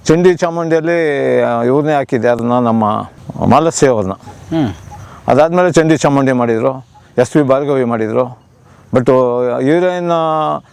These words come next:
Speaker 1: ಒಬ್ಬ ಲೇಡಿನ ಇಟ್ಕೊಂಡು ಮಾಡಿದ್ದು. ಸೀತಾರಾಮಲ್ಲಿ ಮಂಜುಳಾನು ಅದನ್ನೂ ಹೀರೋ-, ಹೀರೋಯಿನ್ ಮಾಡಿದರು. ಹೀರೋ ಅಂದರೆ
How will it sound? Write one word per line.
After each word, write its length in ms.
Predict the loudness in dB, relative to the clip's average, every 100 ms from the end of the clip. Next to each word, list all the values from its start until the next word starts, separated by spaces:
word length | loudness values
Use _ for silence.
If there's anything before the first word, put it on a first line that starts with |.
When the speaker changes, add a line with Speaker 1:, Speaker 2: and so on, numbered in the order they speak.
| _ -2
Speaker 1:
ಒಬ್ಬ 160 | 0 2
ಲೇಡಿನ 380 | 2 2 2 0
ಇಟ್ಕೊಂಡು 400 | -2 -2 -2 -2 -2 -2 -2 -2 0
ಮಾಡಿದ್ದು. 380 | 0 0 -4 -8 -12 -20 _ -14 0
ಸೀತಾರಾಮಲ್ಲಿ 720 | 2 4 2 2 2 2 2
ಮಂಜುಳಾನು 640 | 0 0 2 0 0 2
ಅದನ್ನೂ 440 | 2 2 2 4
ಹೀರೋ-, 480 | 4 4 4 2 2
ಹೀರೋಯಿನ್ 360 | 4 4 2 2
ಮಾಡಿದರು. 300 | 0 0 -4
ಹೀರೋ 520 | -10 0 2 2 0
ಅಂದರೆ 320 | 0 0 0